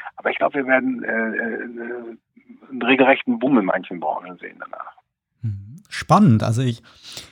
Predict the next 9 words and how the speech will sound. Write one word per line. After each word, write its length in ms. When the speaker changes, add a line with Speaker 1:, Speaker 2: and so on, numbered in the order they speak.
Speaker 2:
ich 80
hätte 180
jetzt, 440
ja, 120
sagen 200
wir 40
mal, 100
doch 220
ein 260